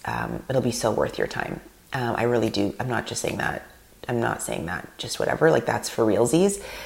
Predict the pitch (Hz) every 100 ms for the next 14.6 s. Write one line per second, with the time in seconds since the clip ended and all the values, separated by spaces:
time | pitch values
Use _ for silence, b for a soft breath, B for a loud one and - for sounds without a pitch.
0 | B - 135 - 127 127 113 110 113 170
1 | - 80 57 - B B B B B B
2 | 151 143 131 131 127 123 - - - _
3 | - 151 - 151 160 151 147 143 143 139
4 | - 139 135 135 - - - - - 156
5 | 147 139 131 - - - 147 151 165 160
6 | 139 120 123 135 151 160 - - - 147
7 | 135 135 127 120 - 123 123 120 113 117
8 | 147 - 127 120 117 - 117 123 120 -
9 | - 120 - - - - - 139 127 123
10 | 123 120 120 - - 127 120 117 113 117
11 | - 113 110 - 120 117 117 - 117 113
12 | 113 113 - 117 117 - - - - 113
13 | - - 123 120 117 120 110 - - -
14 | - - 127 - - -